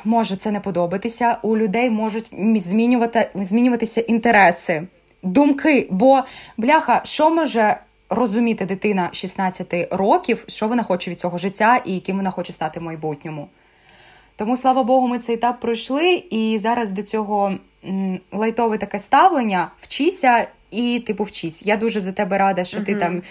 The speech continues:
Speaker 1: на стипендії,
Speaker 2: Я
Speaker 1: Машулька,
Speaker 2: теж
Speaker 1: ти
Speaker 2: так.
Speaker 1: молодець. І все, на цьому закінчиться спілкування.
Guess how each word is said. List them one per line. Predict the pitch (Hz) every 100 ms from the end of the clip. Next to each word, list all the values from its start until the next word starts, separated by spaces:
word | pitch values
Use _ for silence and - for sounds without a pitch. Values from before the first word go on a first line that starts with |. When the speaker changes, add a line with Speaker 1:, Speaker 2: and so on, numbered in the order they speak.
| -
Speaker 1:
на | 233
стипендії, | 247 - 233 330 381 277 285
Speaker 2:
Я |
Speaker 1:
Машулька, | 262 262 285 254
Speaker 2:
теж | 220
Speaker 1:
ти | 226
Speaker 2:
так. | 226
Speaker 1:
молодець. | 220 214 208 320 403 - - - -
І |
все, | 349 - 339
на | 330
цьому | - 370 359
закінчиться | 277 339 254 254 233 220 185
спілкування. | - 185 185 180 175 175 196